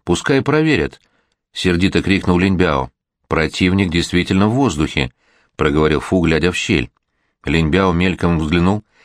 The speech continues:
и разочарованно произнес: "Значит, сами поднялись на задание раньше, чем подошел Лао Кэ. Жаль". Но Фу его не слушал. Просунув стереотрубу в щель, он, не отрываясь, следил за сближающимися самолетами.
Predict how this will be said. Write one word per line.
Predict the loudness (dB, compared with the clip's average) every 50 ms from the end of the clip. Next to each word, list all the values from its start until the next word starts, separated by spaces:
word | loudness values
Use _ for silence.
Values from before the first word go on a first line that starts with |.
| _ _ _ _
и | -2 0
разочарованно | 0 0 0 -2 0 0 2 2 2 0 -2 -2
произнес: | 0 0 0 0 0 0 0 -2 -2 -4 -8 -12 _ _ _ _ _ _ _ _ _ _
"Значит, | -8 -4 -2 -2 0 0 -2 -4 -4
сами | -2 -2 -2 0 0 -2
поднялись | -2 -2 -2 -2 0 0 0 0 0 -2 -2
на | -4 -4
задание | -2 -2 -2 0 0 0 0 0 0
раньше, | 0 0 -2 -2 -4 -4 -6 -6 -6 -8 _ _ _ _ _ _
чем | _ -6 -2 0 0 0 0
подошел | 0 0 0 0 0 0 0 0 0 2 2
Лао | 0 0 0 0 -2
Кэ. | -2 -2 -2 -2 -2 -4 -10 _ _ _ _ _ _
Жаль". | _ -8 -6 -4 -2 -2 0 -2 -4 -6 -8 _ _ _ _ _ _ _ _ _ _ _ _ _ _ 0
Но | 2 2 2
Фу | 2 0 0 0
его | 2 2 2
не | 2 0 -2
слушал. | -2 0 -2 -2 0 -2 -4 -4 -4 -8 _ _ _ _ _ _ _ _ _ _
Просунув | -2 -2 -2 0 -2 0 0 0 -2 -4
стереотрубу | -2 0 2 2 2 2 2 0 0 2 0 0
в | -2
щель, | -4 -2 -2 -2 -2 -2 -6 _ _ _ _ _ _ _
он, | -2 0 2 2
не | 2
отрываясь, | 0 0 0 0 2 2 2 0 -2
следил | -2 -2 0 0 2 0 0 -2 -6 _ _ _ _
за | -4 -2 0
сближающимися | 0 2 2 2 2 2 0 0 0 -2 -2 0 0 0 0 -2 -4 -6
самолетами. | -2 0 0 2 2 2 0 0 0 0 0 -2 -2